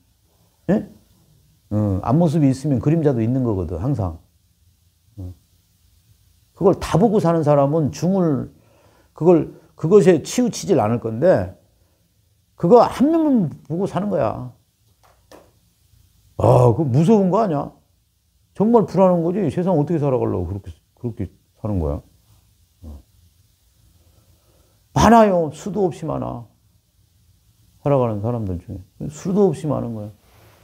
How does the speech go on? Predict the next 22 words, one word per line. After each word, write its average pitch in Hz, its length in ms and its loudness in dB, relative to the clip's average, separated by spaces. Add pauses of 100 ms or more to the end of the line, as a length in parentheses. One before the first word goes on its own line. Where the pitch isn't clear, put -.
(680)
이런 175 240 4
얘기하는 160 360 2
나, 160 400 2
나, - 280 -2 (240)
나는 220 580 4
뭐, 185 160 2
뭐 165 220 4
안 139 180 2
그런가? 165 580 0 (560)
근데 320 320 4
계속 175 960 6
하는 269 200 0
거야. 226 240 2
그런 285 240 4
게 254 100 4
있다는 247 340 4
사실을 226 340 4
아니까. 156 580 0 (720)
어. 107 280 0 (1300)
그러니까 190 280 4
힘들다는 233 880 2
거, 113 440 0